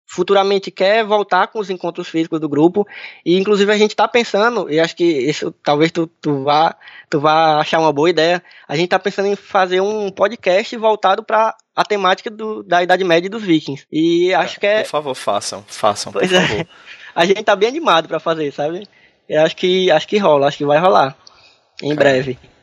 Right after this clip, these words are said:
Speaker 2: é necessário, assim. <laughs> Eu já tô querendo, já.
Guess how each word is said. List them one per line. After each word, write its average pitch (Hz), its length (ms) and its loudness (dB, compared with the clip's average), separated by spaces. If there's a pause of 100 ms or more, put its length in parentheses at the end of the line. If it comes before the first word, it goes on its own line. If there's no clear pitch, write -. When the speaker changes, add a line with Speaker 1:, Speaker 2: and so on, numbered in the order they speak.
(180)
Speaker 2:
é 113 140 -6
necessário, 113 540 -2
assim. - 240 -10 (120)
<laughs> 131 140 -16
Eu 135 80 0
já 110 100 -2
tô 123 160 -6
querendo, 127 460 -2
já. 113 160 2